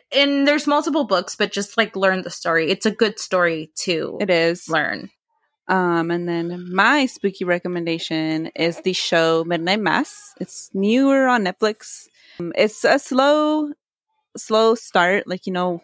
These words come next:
Speaker 2: how they say that it's a slow burn. Uh,
Speaker 1: Mm-hmm.
Speaker 2: the first three episodes, you're like, uh, "When, when are things gonna pick up?" But then they do, and it's wild. So, oh, it reminds me of, like, uh, Salem's Lot or something like that. Like, it's just, uh,
Speaker 1: Ooh.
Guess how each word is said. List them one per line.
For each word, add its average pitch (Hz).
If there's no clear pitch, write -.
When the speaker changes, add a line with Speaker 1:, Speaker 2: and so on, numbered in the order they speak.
Speaker 2:
how 185
they 170
say 170
that 165
it's -
a 180
slow 180
burn. 175
Uh, 202
Speaker 1:
Mm-hmm. 240
Speaker 2:
the 185
first 196
three 190
episodes, 190
you're 185
like, 170
uh, 165
"When, 180
when 175
are 185
things 175
gonna 165
pick -
up?" 156
But 170
then 202
they 208
do, 185
and 180
it's 170
wild. 165
So, -
oh, 185
it 151
reminds 202
me 247
of, 196
like, 170
uh, 180
Salem's 170
Lot 147
or 165
something 160
like 147
that. 156
Like, 156
it's 165
just, 262
uh, -
Speaker 1:
Ooh. -